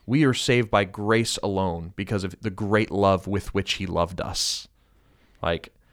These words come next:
if you wanna meditate on that, go, yeah, go read Ephesians one and two. Those, that's a great place to go.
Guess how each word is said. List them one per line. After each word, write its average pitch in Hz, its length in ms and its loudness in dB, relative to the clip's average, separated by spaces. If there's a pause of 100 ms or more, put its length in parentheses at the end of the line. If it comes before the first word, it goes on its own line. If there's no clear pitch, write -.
(120)
if 98 100 -4
you 170 80 6
wanna 151 180 10
meditate 113 440 4
on 92 80 0
that, 95 200 0
go, 139 180 4
yeah, 127 140 6
go 110 140 4
read 185 140 6
Ephesians 117 340 2
one 110 140 4
and 95 80 0
two. 123 260 2 (160)
Those, 117 140 -2
that's 117 120 -4
a 107 40 -6
great 110 260 0
place 85 280 -4
to - 40 -10
go. 85 300 -8